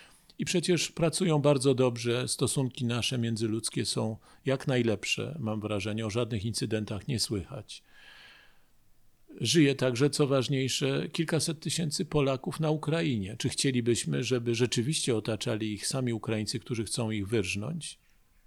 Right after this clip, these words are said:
Na pewno nie chcielibyśmy i na pewno tak nie jest, bo, no, już, prawda, ich los byłby obecnie także tragiczny. Tak nie jest. Trzeba więc E, z tej perspektywy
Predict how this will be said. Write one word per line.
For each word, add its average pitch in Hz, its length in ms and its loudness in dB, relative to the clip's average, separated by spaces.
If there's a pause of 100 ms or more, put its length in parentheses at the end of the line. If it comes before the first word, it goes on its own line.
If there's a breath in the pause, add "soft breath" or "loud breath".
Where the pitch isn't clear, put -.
(100)
Na 151 100 -4
pewno 135 280 0
nie 143 120 2
chcielibyśmy 117 640 -2
i 120 60 4
na 127 120 0
pewno 151 280 2
tak 156 240 -2
nie 208 160 2
jest, 101 340 -6 (600 soft breath)
bo, 117 480 2 (280)
no, 127 340 -4
już, 120 500 -2 (160)
prawda, 117 480 -4 (100)
ich 117 200 -6
los 110 240 0
byłby 113 320 -2
obecnie 110 440 -4
także 117 340 -2
tragiczny. 98 600 -8 (360 soft breath)
Tak 151 260 -4
nie 180 180 0
jest. - 360 -12 (360 loud breath)
Trzeba 165 360 2
więc 156 460 0 (540 soft breath)
E, 135 580 -2
z - 120 0
tej 175 160 4
perspektywy 151 920 0